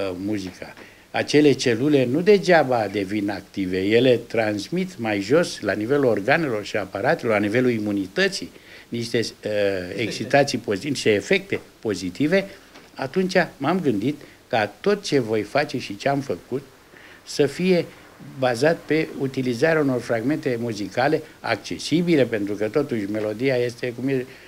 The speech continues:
Speaker 1: subiectul unei cărți, o carte excepțională, un roman, dacă n-are subiect, poate să fie, sunt excepții care confirmă regula, dar la fel și aici trebuie să existe un filon melodic, nu? Și atunci muzica aceasta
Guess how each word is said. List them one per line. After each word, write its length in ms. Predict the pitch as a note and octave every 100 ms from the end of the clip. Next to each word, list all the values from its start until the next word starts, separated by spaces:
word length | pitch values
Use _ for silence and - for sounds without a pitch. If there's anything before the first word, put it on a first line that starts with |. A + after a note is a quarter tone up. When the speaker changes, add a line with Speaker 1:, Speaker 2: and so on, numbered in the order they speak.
| - - A2
Speaker 1:
subiectul 500 | - C3+ D3+ - C3
unei 240 | C3+ C#3+
cărți, 380 | C#3+ E3 G2+ A2
o 40 |
carte 480 | A2 C#3 C#3 C3 B2+ G#2+ G#2+ B2+
excepțională, 1040 | C#3 - - C#3 - E3+ E3+ C#3+ G#2+ G2+ - - -
un 140 | A2+
roman, 360 | A#2 C#3+ E3 A#2+
dacă 220 | A#2+ B2+
n-are 260 | E3 E3
subiect, 440 | C3+ - C3 F#3 F#3 - F#3 F3 -
poate 180 | G#3+ G#3
să 140 | F#3+
fie, 500 | F#3 - G#3 C#3 A2 A#2+ -
sunt 260 | A3+ F#3
excepții 560 | B2 A#2+ - G3 C#3 -
care 300 | G#2 A#2 A#2
confirmă 520 | A#2 C#3 C3+ F3+ C#3+
regula, 280 | F3+ D3+ B2
dar 180 | A#2+ - - - - - -
la 100 | D3
fel 200 | D3 G3
și 140 | -
aici 260 | F#3 D3 - - - _ -
trebuie 240 | - E3+
să 120 | -
existe 360 | G2+ F#2+ - G2 F2
un 60 | G2+
filon 400 | G2 G#2+ G#2 F#2
melodic, 440 | F#2+ F2 D#2 - -
nu? 220 | C3 E3 - - -
Și 120 | -
atunci 380 | E3+ G3+ F#3 - D3 D3 D3+ D#3
muzica 460 | E3+ C3+ B2+ B2
aceasta 560 | A2 - G#2+ F#2+ -